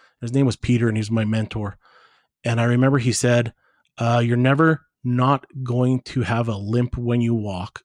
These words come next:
It will just lessen as time goes on. But the best thing you can do is turn your collar up and walk right into the windstorm and just keep going." And it's something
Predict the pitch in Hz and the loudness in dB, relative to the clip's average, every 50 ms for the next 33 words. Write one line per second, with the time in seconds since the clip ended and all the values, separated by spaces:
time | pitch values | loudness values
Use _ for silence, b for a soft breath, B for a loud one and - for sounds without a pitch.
0 | _ - 127 123 117 117 120 110 117 113 104 107 110 110 117 113 117 - - 131 | _ -4 -2 -2 -2 -2 -4 -4 -4 -4 -4 -4 -4 -2 -2 -2 -4 -4 -4 -4
1 | 117 110 - - - 117 113 113 113 110 107 110 107 113 104 92 92 90 98 101 | -4 -4 -6 -6 -6 -4 -4 -4 -4 -6 -6 -6 -8 -8 -8 -10 -10 -12 -14 -16
2 | _ _ _ _ _ _ _ _ _ _ _ _ _ - - - - 120 104 110 | _ _ _ _ _ _ _ _ _ _ _ _ _ -4 -4 -2 -2 -4 -2 0
3 | 127 139 131 - - 147 135 131 131 127 139 131 120 120 127 120 113 107 - - | 0 0 0 0 0 -2 -2 -2 -4 -4 -4 -2 -2 0 0 -2 -2 -4 -6 -4
4 | - 135 131 123 120 - - - 117 117 117 113 107 98 101 104 - _ - - | -2 -2 -2 -2 -4 -6 -6 -6 -4 -4 -2 -2 -4 -4 -6 -8 -8 _ -14 -10
5 | 120 117 113 113 113 110 107 - 127 123 120 113 113 117 110 101 113 113 104 104 | -8 -6 -6 -4 -4 -4 -4 -4 -2 0 0 0 0 -2 -4 -4 -6 -6 -6 -6
6 | 104 104 104 - - 110 107 104 101 95 - _ - 113 104 107 107 - - - | -6 -6 -8 -8 -10 -10 -10 -12 -12 -14 -16 _ -14 -14 -12 -12 -14 -14 -12 -14
7 | 107 - - 117 - - - - _ _ _ _ _ _ _ _ _ _ _ _ | -14 -12 -12 -14 -14 -14 -20 -20 _ _ _ _ _ _ _ _ _ _ _ _
8 | _ _ _ _ _ _ _ _ _ _ _ _ _ _ _ _ _ _ _ _ | _ _ _ _ _ _ _ _ _ _ _ _ _ _ _ _ _ _ _ _
9 | _ _ _ _ _ _ _ _ - 123 113 117 117 - - - - - _ _ | _ _ _ _ _ _ _ _ -6 -4 -2 -2 -4 -4 -6 -10 -14 -14 _ _
10 | - - - - - 143 135 170 151 147 156 160 | -12 -8 -2 0 0 0 2 2 0 0 0 -2